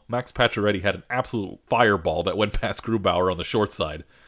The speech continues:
as were caught on the long change there, which are, you know, some administrative things that are gonna need to be worked out after you haven't played in twelve days.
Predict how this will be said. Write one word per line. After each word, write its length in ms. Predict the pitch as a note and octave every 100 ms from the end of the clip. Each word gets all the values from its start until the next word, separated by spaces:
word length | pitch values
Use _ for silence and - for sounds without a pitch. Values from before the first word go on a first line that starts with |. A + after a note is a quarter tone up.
| _ _ _ _ -
as 220 | G#2 -
were 80 | G2+
caught 200 | A2 G#2
on 60 |
the 60 | E2+
long 280 | E2+ G2 F#2
change 340 | - G2 E2+
there, 180 | E2+ D#2
which 180 | D#2 F2+
are, 180 | D#2 -
you 140 | D3
know, 180 | A2 F#2
some 480 | - A#2 G#2 G2 F2 _ _
administrative 800 | G#2+ G2 G#2+ - - A2 G#2 G2
things 260 | - F2 E2+
that 120 | F2
are 40 |
gonna 140 | F2+ F#2
need 60 |
to 40 | E2+
be 80 |
worked 300 | E2+ F#2 -
out 160 | G2+ F2
after 220 | E2 -
you 60 | F#2+
haven't 120 | E2
played 220 | - A2
in 80 | G2
twelve 260 | - F2 D#2+
days. 320 | D#2+ E2